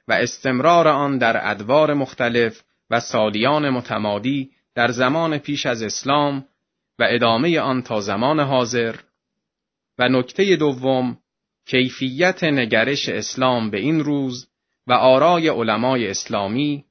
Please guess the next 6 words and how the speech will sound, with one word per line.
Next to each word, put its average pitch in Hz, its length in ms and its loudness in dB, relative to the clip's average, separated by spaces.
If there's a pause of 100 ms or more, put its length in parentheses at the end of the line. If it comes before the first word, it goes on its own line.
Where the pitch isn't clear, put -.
(140)
درباره 107 600 -2
آن. 90 360 -8 (2250)
و 151 40 4
اما 196 400 4
نکته 147 380 -2
اول، 101 720 0